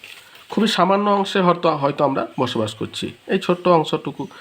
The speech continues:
যেহেতু গোলাকার তাই আমরা পুরো অংশটা দেখতে পাই না। তাহলে এই অংশটুকুর মধ্যে যদি আমরা বসবাস করি এবং এই যে পুরো অংশটা যে আমরা দেখতে পাচ্ছি না, সেই দেখতে না পাওয়া অংশটাকে যদি আমরা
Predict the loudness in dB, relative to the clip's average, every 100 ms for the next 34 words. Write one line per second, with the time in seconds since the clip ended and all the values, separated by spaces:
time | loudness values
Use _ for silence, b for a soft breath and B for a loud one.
0 | B B 2 4 4 6 4 2 2 4
1 | 4 0 -2 0 -2 -2 -4 -4 -4 -2
2 | 0 0 0 -4 -10 B B B 0 0
3 | 2 4 4 2 0 -4 -4 -6 -2 -2
4 | -2 -4 -2 -2 0 -2 -4 -2 -2 -2
5 | -2 -2 0 -4 B B 0 4 4 4
6 | 2 2 4 6 6 4 2 2 2 4
7 | 4 2 0 -2 -2 0 0 0 -4 -2
8 | -2 -4 B B -6 2 2 0 -8 -6
9 | -6 0 0 2 0 0 0 2 2 0
10 | 0 -4 -2 -4 -4 -2 0 2 2 2
11 | 4